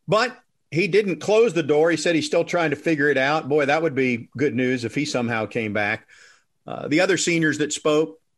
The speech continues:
Janaris Robinson and Emmett Rice, who are not guys flirting with the N F L at this point so much as do have a chance to come back and get a mulligan, basically, because everybody can come back, were non-committal. And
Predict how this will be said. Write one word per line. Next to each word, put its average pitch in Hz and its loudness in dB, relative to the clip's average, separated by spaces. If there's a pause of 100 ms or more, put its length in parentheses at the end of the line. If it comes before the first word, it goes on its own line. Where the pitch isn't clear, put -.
(220)
Janaris 139 -2
Robinson 139 0
and 123 -2
Emmett 131 -2
Rice, 131 -2 (560)
who 147 2
are 131 2
not 131 -2
guys 127 0 (120)
flirting 135 0
with 123 -2
the 127 0
N 120 0
F 113 -4
L 147 2
at - -4
this 120 -2
point 127 -4
so 131 -2
much 127 0
as 107 -4
do 143 0
have 127 2
a 117 0
chance 135 -4
to 123 -4
come 120 -4
back 135 0
and 120 -2
get 123 2
a 110 -4
mulligan, 120 0
basically, 113 -2
because 110 -4
everybody 117 0
can 104 -6
come 107 -4
back, 113 -2 (580)
were 160 2
non-committal. 147 0 (560)
And 127 -2